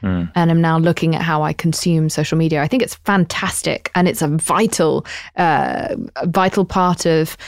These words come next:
Speaker 2: how we learn about what's happening in the world. It's a vital part of activism. It's vital for people with disabilities, physical disabilities who can't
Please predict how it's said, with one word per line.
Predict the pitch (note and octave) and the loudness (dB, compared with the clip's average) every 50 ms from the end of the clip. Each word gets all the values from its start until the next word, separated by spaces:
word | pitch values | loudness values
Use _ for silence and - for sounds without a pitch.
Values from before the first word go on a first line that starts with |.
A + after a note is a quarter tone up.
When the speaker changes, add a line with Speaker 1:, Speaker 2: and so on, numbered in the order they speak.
| - - - _ _ _ _ | -20 -20 -20 _ _ _ _
Speaker 2:
how | - - - F#3+ | -4 -2 0 2
we | F3+ E3+ F3 E3 E3 D#3 D#3+ - - | 2 4 4 4 4 2 0 -2 -2
learn | - F3 F#3+ G3+ G#3 G#3 G#3 G#3+ G#3 G3+ G3+ G3 G3 G3 F#3+ - | 0 2 4 4 4 4 4 4 4 4 4 4 4 2 2 0
about | - F3+ E3+ F3 E3+ E3 D#3+ D#3+ - - - | 0 -2 0 0 0 0 0 -2 -2 -6 -6
what's | - D#3+ D#3+ - | -4 -4 -4 -2
happening | - E3+ E3+ - E3+ E3 E3 D#3+ | -2 -2 -2 0 0 0 2 2
in | D#3 D3+ | 2 0
the | D#3 | 0
world. | E3 G3+ A#3+ A#3+ A#3 A3 G#3+ G#3+ G#3 G3 F#3+ | 2 2 4 4 4 4 4 2 2 2 0
It's | - - - | -2 -2 -2
a | D#3+ | 0
vital | E3+ E3 D#3+ - D#3+ | 0 0 0 0 -2
part | D3+ - E3+ - - | -4 -2 -2 -4 -2
of | - | -2
activism. | - A#3+ A#3+ - - G#3 G3 G#3 G3+ G3 G#3+ G#3 G#3 G3+ | -2 -4 -4 -4 -2 0 2 2 2 2 2 2 2 2
It's | F#3 - - | 0 -2 -2
vital | - E3+ E3+ D#3+ - E3 | 0 0 0 0 0 -4
for | - - | -4 -2
people | - F3 E3 - E3 D#3+ | -4 -4 0 0 0 2
with | D#3 D#3+ D#3 | 2 0 0
disabilities, | - D#3+ - E3 E3 E3+ F3 F#3+ F#3 - F#3+ F3 | -2 -2 -2 0 0 2 0 2 2 0 -2 0
physical | - G3 F#3 F#3 F#3+ E3+ | 0 -2 0 0 0 0
disabilities | E3 E3+ D#3+ E3 F3+ E3 F3 D#3+ - E3+ - | 0 0 0 0 0 0 0 2 0 -2 -2
who | - | -2
can't | - - - F3+ F#3 F#3+ G3+ - | -6 -2 0 2 2 2 2 0